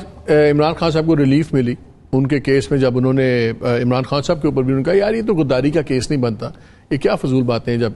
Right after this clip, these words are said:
अपने वो केस में गए हुए थे खान साहब। तो आपका मतलब है कोर्ट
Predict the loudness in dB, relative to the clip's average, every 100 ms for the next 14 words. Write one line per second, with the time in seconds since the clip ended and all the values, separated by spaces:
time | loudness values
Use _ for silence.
0 | -8 -8 -2 0 0 0 -2 -2 -2 -2
1 | -2 -4 -6 -6 -6 -6 -8 -12 -20 -20
2 | -20 _ _ 0 2 2 2 0 -2 0
3 | 0 0 0 0 0 0 0 2 2